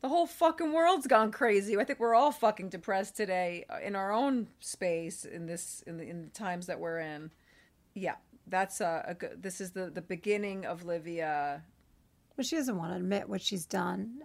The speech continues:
Speaker 2: and she's just, I mean, complete denial, but
Speaker 1: I don't think
Speaker 2: orchestrating.
Speaker 1: that, uh, yeah, the, the, I mean, the way the writers also keep it in the dark, so to speak, it's,
Speaker 2: Hmm.
Speaker 1: um, it's, it's such a, it's fi-, it's really finely orchestrated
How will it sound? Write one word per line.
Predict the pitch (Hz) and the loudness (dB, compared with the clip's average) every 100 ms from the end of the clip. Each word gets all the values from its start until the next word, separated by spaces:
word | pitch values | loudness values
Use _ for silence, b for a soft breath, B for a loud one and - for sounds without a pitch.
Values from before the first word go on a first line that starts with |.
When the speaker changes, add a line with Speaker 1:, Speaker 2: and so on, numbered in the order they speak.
| 254 | -6
Speaker 2:
and | 208 196 | -4 -2
she's | 240 208 | -2 -2
just, | - 220 - - - _ | -2 -4 -6 -12 -18 _
I | - 185 | -8 -6
mean, | 175 - - - - 196 | -6 -6 -8 -10 -12 -10
complete | - 220 196 - 254 208 190 | -2 0 0 -2 0 0 -2
denial, | 190 180 175 - 214 285 320 _ - | -2 0 0 0 2 2 0 _ -4
but | 226 214 | 2 6
Speaker 1:
I | |
don't | 320 320 - | 6 6 4
think | 254 254 - | 2 2 0
Speaker 2:
orchestrating. | |
Speaker 1:
that, | 240 214 | 0 0
uh, | 202 180 165 - | 2 0 0 -2
yeah, | 175 131 - 185 | -2 -2 -4 -12
the, | - | -10
the, | 175 - | -4 0
I | 226 | 2
mean, | 233 190 | 2 0
the | 220 | 0
way | 247 | 2
the | 254 | 2
writers | 190 180 180 165 160 | 2 2 0 -4 -4
also | 160 156 151 - | -4 -4 -8 -10
keep | - 196 180 | -8 -8 -4
it | 165 | -4
in | 156 | -4
the | 156 | -8
dark, | 139 165 165 156 139 - | -6 -2 0 -2 -4 -10
so | - 160 | -8 -6
to | 151 | -6
speak, | - - 156 143 _ _ | -10 -10 -10 -10 _ _
it's, | 160 - | -10 0
Speaker 2:
Hmm. | 262 | 2
Speaker 1:
um, | 147 143 135 147 156 _ - | 2 0 -8 -12 -18 _ -16
it's, | 185 - | -10 -6
it's | 147 - | -6 -6
such | - 185 196 | -6 -4 -4
a, | 160 135 - | -4 -6 -10
it's | 175 | -10
fi-, | - 196 - | -8 -6 -6
it's | 180 | -6
really | 196 220 214 190 | -6 -2 -2 -4
finely | - - 190 185 180 180 170 | -10 -8 -4 -4 -4 -6 -6
orchestrated | 147 175 170 175 - 160 151 147 143 | -4 -4 -4 -8 -6 -6 -6 -6 -8